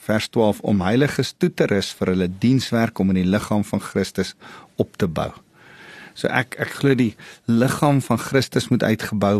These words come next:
word. Hoe? Deur die toerusting van gelowiges. Nou, ek wil met jou vandag gesels oor daai woord toerusting, wat ook in hierdie stuk in Timoteus voorkom, wat ek nou oor gaan gesels. Die woord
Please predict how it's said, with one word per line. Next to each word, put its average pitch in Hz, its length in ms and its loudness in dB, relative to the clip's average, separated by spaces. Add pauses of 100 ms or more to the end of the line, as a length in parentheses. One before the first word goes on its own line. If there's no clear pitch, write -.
word. 101 260 0
Hoe? 131 140 4 (400)
Deur 101 160 -2
die 101 140 -4 (120)
toerusting 117 640 2
van 104 280 0
gelowiges. 92 800 -6 (720)
Nou, 117 140 0 (100)
ek 156 320 -2
wil 170 120 2
met 151 200 -2
jou 120 200 2
vandag 95 500 -2
gesels 98 500 -4
oor 87 140 -6
daai 107 400 -2 (220)
woord 98 280 -2 (220)
toerusting, 104 520 0
wat 104 160 -2
ook 160 240 0
in 147 80 2
hierdie 127 160 -2
stuk - 280 -4
in 110 100 0
Timoteus 101 600 0
voorkom, 90 400 -4
wat 90 160 -4
ek - 120 -8
nou 95 200 2
oor 104 180 2 (640)
gaan - 180 -2
gesels. 110 480 -2
Die 113 80 0
woord 156 360 2